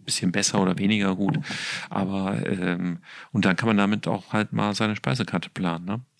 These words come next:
Und, äh, ja, und so geht das mit verschiedenen Produkten auch, ne? Also jetzt sagen wir mal Wintergemüse,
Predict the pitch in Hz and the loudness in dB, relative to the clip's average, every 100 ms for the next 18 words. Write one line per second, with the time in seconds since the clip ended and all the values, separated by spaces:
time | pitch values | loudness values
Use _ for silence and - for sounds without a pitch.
0 | 208 - - - - 101 90 - - 98 | -16 -14 -12 -10 -2 0 0 -2 -2 0
1 | 95 90 90 87 - - - - - 95 | 0 -2 -6 -4 0 0 -4 -10 -4 -2
2 | 85 92 101 101 - 107 - 107 - 107 | -2 -2 -2 -4 -4 -4 -2 -2 0 0
3 | - 131 156 156 143 - 131 139 139 127 | 2 2 4 4 4 2 0 0 0 2
4 | 123 117 - 110 127 123 107 107 101 110 | 2 0 0 0 0 -2 0 0 2 4
5 | 101 95 95 101 117 123 104 104 107 - | 4 4 2 2 2 2 2 0 2 2